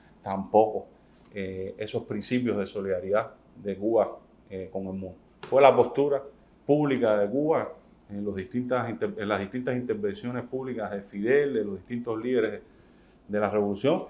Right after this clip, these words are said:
pero también cuando vemos en esta larga historia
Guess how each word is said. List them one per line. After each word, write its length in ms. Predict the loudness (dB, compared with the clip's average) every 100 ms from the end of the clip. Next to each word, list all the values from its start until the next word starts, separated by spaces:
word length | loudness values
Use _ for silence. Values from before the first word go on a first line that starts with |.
| -8 0
pero 180 | 2 2
también 320 | 2 2 2
cuando 260 | 2 4
vemos 280 | 8 8 6 -2 -12 -10
en 160 | -6
esta 340 | -6 0 2 6
larga 240 | 6 4
historia 520 | 0 4 4 6 2